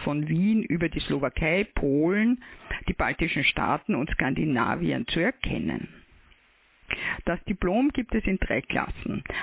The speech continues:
Als Nachweis wird Uhrzeit, Q R G und Ort der Reisegruppe benötigt. Als Ortsangabe sind der Name der Stadt oder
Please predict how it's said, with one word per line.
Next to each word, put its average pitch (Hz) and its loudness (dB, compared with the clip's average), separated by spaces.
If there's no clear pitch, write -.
Als 160 2
Nachweis 175 0
wird 185 2
Uhrzeit, 262 0
Q 214 0
R 160 2
G 170 -2
und - -6
Ort 170 0
der 208 0
Reisegruppe 156 -2
benötigt. - -2
Als 156 2
Ortsangabe 196 0
sind 190 0
der 160 0
Name 156 0
der 160 -2
Stadt - -2
oder 175 2